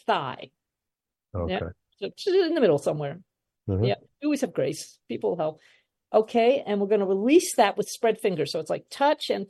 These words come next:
Speaker 1: boing.
Speaker 2: Ah,
Speaker 1: Yeah.
Speaker 2: okay.
Speaker 1: Okay. I did it for you. And then with the coned fingers of the right hand,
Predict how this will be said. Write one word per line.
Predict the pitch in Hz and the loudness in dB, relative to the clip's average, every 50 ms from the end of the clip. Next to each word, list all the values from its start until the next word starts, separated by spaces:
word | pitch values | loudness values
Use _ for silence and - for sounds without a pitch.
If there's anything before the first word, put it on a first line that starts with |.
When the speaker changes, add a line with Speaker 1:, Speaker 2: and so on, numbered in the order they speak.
| _ - | _ 2
Speaker 1:
boing. | 427 427 427 415 415 427 - _ _ _ _ _ _ _ _ _ _ _ _ _ _ _ - | 4 6 6 6 6 2 -2 _ _ _ _ _ _ _ _ _ _ _ _ _ _ _ -6
Speaker 2:
Ah, | 92 | -4
Speaker 1:
Yeah. | 107 - 78 - _ _ _ _ _ _ _ _ _ _ _ - | -2 -2 -4 -6 _ _ _ _ _ _ _ _ _ _ _ -6
Speaker 2:
okay. | 90 90 - - - - _ _ _ _ - | -4 -4 -4 -8 -12 -14 _ _ _ _ -2
Speaker 1:
Okay. | 170 165 | 0 0
I | 175 | 0
did | 180 185 165 | 0 -2 -6
it | 156 - | -6 -8
for | - 139 | -8 -8
you. | 135 160 143 _ _ _ _ _ _ _ _ _ _ | -8 -10 -16 _ _ _ _ _ _ _ _ _ _
And | 220 226 233 | 2 2 4
then | 247 247 247 240 | 2 0 0 2
with | 233 240 240 233 | 0 0 0 0
the | 226 220 220 220 214 208 202 - - _ | -4 -6 -4 -6 -6 -10 -14 -20 -14 _
coned | 277 277 285 294 294 269 247 247 | -6 -6 -6 -6 -6 -8 -8 -8
fingers | - 285 254 247 240 247 | -6 -4 -4 -4 -4 -4
of | 226 | -6
the | 196 185 | -8 -6
right | 180 190 226 254 294 349 339 | -4 -2 0 0 0 0 -2
hand, | - 254 233 208 190 180 180 196 220 247 - | -2 -2 -2 -2 -2 -2 -2 -4 -4 -6 -8